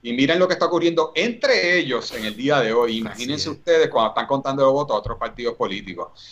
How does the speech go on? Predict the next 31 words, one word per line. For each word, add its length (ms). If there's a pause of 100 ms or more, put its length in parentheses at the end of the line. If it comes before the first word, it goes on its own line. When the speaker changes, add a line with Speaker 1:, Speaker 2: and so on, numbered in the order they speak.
Speaker 1:
Así 180
que 80
le 140
pido 260
encarecidamente 760
a 20
la 60
gente 200
que 80
no 60
esté 200
viendo 540 (240)
que 80
se 160
comprometan 580
a 80
ser 160
funcionario 440
de 80
colegio. 560 (340)
Eh, 960
yo 120
les 120
aseguro 380
a 300
ustedes 440
que 140
luego 160
de 60
esta 200
primaria 560